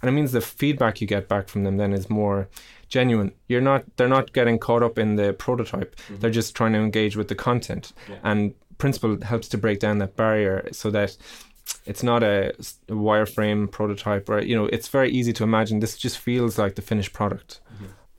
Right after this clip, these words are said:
Speaker 2: So it's, it's also testing the kind of transitions and the kind of, uh, you know, how things are revealed to you on the screen, as opposed to just, like, a static mock-up that w-, everything is there.
Speaker 1: Yeah, 'cause I don't think you're done when you've designed static screens. Uh, you need,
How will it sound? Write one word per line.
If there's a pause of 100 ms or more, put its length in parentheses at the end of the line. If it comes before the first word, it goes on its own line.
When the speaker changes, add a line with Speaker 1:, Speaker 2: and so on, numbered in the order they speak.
(140)
Speaker 2:
So
it's,
it's
also
testing
the
kind
of
transitions
and
the
kind
of, (500)
uh, (200)
you
know, (100)
how
things
are
revealed
to
you (100)
on
the
screen, (240)
as
opposed
to
just,
like,
a
static (100)
mock-up (120)
that
w-,
everything
is
there. (100)
Speaker 1:
Yeah,
'cause
I
don't
think
you're
done
when
you've
designed
static
screens.
Uh,
you
need,